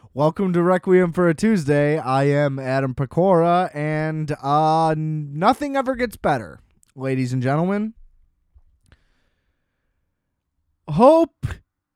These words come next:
is for the stupid.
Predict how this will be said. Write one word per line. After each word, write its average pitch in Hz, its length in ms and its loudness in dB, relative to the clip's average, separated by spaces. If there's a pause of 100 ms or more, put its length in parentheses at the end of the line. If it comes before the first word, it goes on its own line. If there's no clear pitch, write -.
(1400)
is 214 240 2
for 240 180 2
the 208 140 -2
stupid. 117 800 -10